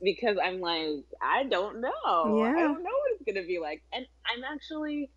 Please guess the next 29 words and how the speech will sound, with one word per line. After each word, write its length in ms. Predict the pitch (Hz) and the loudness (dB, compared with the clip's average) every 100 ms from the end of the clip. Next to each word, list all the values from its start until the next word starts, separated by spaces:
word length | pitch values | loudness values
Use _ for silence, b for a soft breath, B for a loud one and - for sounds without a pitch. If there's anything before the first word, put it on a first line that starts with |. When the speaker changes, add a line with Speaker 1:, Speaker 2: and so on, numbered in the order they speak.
| - | 0
Speaker 1:
I'm 160 | 247 | 0
cool 500 | - - 285 311 320 | -2 -4 0 2 6
with 180 | 285 196 - | 6 6 2
that. 240 | 127 117 - b b - | 2 2 -2 b b -14
I'm 80 | 185 | -14
cool 480 | - 233 262 262 247 | 0 4 6 4 4
with 160 | 220 | 2
not 220 | 180 147 - | 4 4 4
knowing. 440 | 143 143 135 131 | 4 4 2 2
And 240 | 147 147 151 b b 208 | 4 4 4 b b 2
I'm 120 | 254 | 2
also 240 | 302 311 | 2 0
cool 240 | - 320 311 | 2 4 6
with 120 | 226 | 6
wherever 380 | 240 247 226 240 | 6 6 4 2
I 40 | |
land 320 | 226 226 233 | 2 0 0
up. 280 | 202 240 - - | 2 2 0 -2
You 160 | 175 | 0
know, 280 | 160 151 151 - | 0 0 -4 -4
I, 400 | - 156 160 156 - _ _ - | 2 4 6 4 0 _ _ -6
I've 160 | 175 156 - | -6 -6 -8
seen 200 | 220 226 | -6 -6
it 120 | 202 _ - | -8 _ -4
flip 200 | 208 214 | -2 -2
on 140 | 202 | -4
a 100 | 196 | -2
dime 540 | 170 165 160 160 160 170 165 | -4 -4 -2 -2 -4 -6 -8
at 80 | - | -10